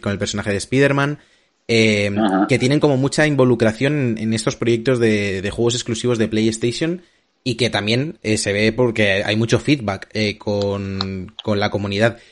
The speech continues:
Speaker 1: ¿Tú has visto esto ya, ya en la primera parte y en esta segunda parte? ¿Has visto mayor interacción contigo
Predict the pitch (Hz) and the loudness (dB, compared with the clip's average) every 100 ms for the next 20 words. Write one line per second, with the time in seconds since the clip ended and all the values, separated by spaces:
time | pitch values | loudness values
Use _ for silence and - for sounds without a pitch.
0 | _ - 135 156 151 156 165 156 151 147 | _ 2 6 6 6 2 2 2 2 2
1 | 131 135 135 131 143 147 131 127 120 127 | 4 2 2 2 2 0 -2 0 0 0
2 | 123 120 123 120 123 120 117 120 117 120 | 0 -2 -4 -6 -4 -2 0 0 0 0
3 | 117 123 120 117 117 123 117 107 107 123 | 0 0 0 0 0 0 0 0 0 -2
4 | 120 110 107 113 127 113 | -2 -2 -4 -2 -2 0